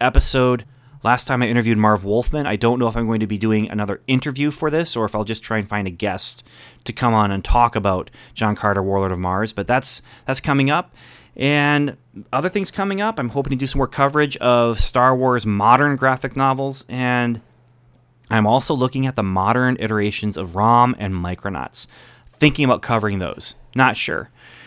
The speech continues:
Those fireworks are getting louder and louder, and it's time for me to, to turn this thing off. So I just wanna thank you for listening and,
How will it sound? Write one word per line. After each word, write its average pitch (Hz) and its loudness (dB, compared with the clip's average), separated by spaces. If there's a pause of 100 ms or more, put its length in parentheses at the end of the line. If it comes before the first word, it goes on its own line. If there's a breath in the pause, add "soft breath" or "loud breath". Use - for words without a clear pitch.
(360 loud breath)
Those 175 2
fireworks 160 6
are 139 0
getting 127 4
louder 131 4 (160 loud breath)
and 113 0
louder, 127 6 (140)
and 104 -4
it's 110 -8
time 120 -4
for 113 -8
me 110 0
to, 98 -4
to - -18
turn 110 -4
this 104 -8
thing 104 -4
off. 92 -6
So 101 -4 (240 loud breath)
I - -14
just 220 -6
wanna 170 6
thank 147 2
you 135 2
for 123 -2
listening 110 0
and, 98 -2